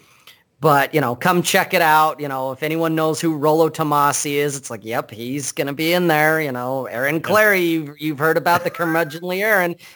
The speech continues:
Speaker 1: Yep, he's gonna be there, you know, so come check it out. It's fun.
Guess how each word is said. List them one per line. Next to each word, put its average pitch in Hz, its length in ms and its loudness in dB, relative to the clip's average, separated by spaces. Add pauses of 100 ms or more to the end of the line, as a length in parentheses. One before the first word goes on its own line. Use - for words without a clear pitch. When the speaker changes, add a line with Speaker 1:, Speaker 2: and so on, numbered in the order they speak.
(140)
Speaker 1:
Yep, 147 360 -2
he's 170 240 -6
gonna 240 200 2
be 311 220 -2
there, 233 380 2
you 196 120 -8
know, 180 260 -4
so 175 220 -12
come 180 200 -8
check 180 280 -6
it 151 60 -4
out. 143 200 0
It's - 140 -8
fun. 131 400 -10